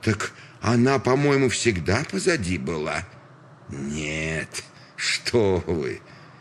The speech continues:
Пойти мороженого купить, что ли? Отойду на минутку.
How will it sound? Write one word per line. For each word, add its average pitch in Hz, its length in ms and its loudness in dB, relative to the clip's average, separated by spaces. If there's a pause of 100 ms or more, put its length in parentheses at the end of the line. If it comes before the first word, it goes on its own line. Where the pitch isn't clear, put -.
(540)
Пойти 120 300 -4
мороженого 82 520 -4
купить, - 360 -8
что - 300 -4
ли? 71 180 -8 (760)
Отойду 131 680 4 (440)
на 90 160 -2
минутку. 107 680 0